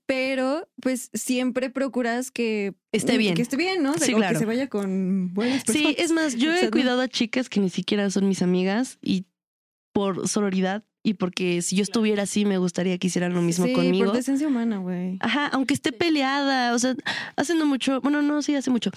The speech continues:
Speaker 2: Este, me
Speaker 1: <laughs>
Speaker 2: peleé con mi mejor amiga y me la encontré en un Halloween,
Speaker 3: Ujú.
Speaker 2: porque estaba muy pedita.
Speaker 3: Ujú.
Speaker 2: Y a pesar de que ya no somos amigas, pues obviamente aún la sigues queriendo, ¿sabes?
Speaker 3: Ujú.
Speaker 2: Entonces,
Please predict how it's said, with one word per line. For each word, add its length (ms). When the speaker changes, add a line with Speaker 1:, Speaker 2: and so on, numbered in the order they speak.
Speaker 2:
Este, 640
me 140
Speaker 1:
<laughs> 0
Speaker 2:
peleé 220
con 200
mi 340
mejor 260
amiga 440
y 160
me 120
la 80
encontré 680
en 120
un 140
Halloween, 680
Speaker 3:
Ujú. 180
Speaker 2:
porque 140
estaba 200
muy 160
pedita. 560
Speaker 3:
Ujú. 260
Speaker 2:
Y 140
a 60
pesar 240
de 120
que 100
ya 120
no 120
somos 240
amigas, 640
pues 220
obviamente 400
aún 160
la 80
sigues 240
queriendo, 340
¿sabes? 240
Speaker 3:
Ujú. 60
Speaker 2:
Entonces, 420